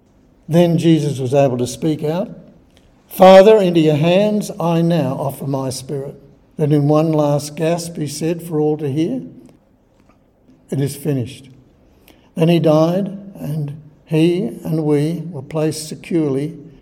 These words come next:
in the Father's loving hands. The Jewish leaders didn't want the victims hanging there the next day, which was the Sabbath, and a very special Sabbath at that, for it was the Passover.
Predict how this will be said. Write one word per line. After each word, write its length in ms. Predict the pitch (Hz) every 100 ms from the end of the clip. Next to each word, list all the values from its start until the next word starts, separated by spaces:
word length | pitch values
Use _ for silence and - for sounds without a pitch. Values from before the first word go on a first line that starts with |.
| _
in 100 | 160
the 80 | 143
Father's 500 | 143 - 151 139 131
loving 320 | 147 135 131
hands. 540 | 123 139 110 120 - - _ _ _ _ _ _ _ _ _ _ _ _ _ _ -
The 120 | 156
Jewish 340 | 143 247 254
leaders 420 | 214 196 180 165 -
didn't 340 | 190 180 170
want 260 | 165 160 151
the 60 |
victims 540 | 143 170 170 147 135 127
hanging 420 | 165 160 147 131
there 180 | 139 135
the 100 | 135
next 380 | 131 131 -
day, 500 | 139 143 104 101 143 - - _ _ _ _ _
which 180 | 170 143
was 200 | 139 117
the 100 | 123
Sabbath, 680 | 127 147 135 131 156 - - - -
and 160 | 151 139
a 20 |
very 340 | 147 147 139
special 540 | 131 - - 160 151 131
Sabbath 480 | - 135 131 127
at 160 | - -
that, 240 | 139 165
for 220 | - 175 151
it 80 |
was 160 | 139 117
the 80 | 131
Passover. 840 | 147 156 151 143 127 131 160